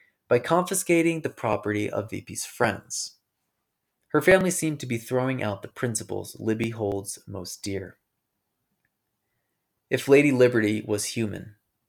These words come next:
and a literal close friend of mine, that phone call could really have occurred. But unfortunately, the chaos and the worldwide assault on liberty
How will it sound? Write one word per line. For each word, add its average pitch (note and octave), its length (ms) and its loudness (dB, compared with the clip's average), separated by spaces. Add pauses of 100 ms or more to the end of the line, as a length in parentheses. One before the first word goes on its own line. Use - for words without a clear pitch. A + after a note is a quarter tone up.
(180)
and A#2+ 140 2
a A#2 40 4
literal A#2 440 4
close G#2 320 -2
friend G2 260 -2
of - 100 -12
mine, F2+ 300 -12 (480)
that A#2 200 0
phone D#3 200 0
call B2 360 0
could B2+ 220 -6
really B2 300 0
have A#2 140 -6
occurred. - 480 -6 (1000)
But D3 120 6
unfortunately, D#3 720 2 (240)
the B2+ 60 -4
chaos D3 680 2 (100)
and - 140 -8
the G#2+ 80 0
worldwide B2 480 4
assault B2 480 -2
on G#2 180 -6
liberty C3 520 -2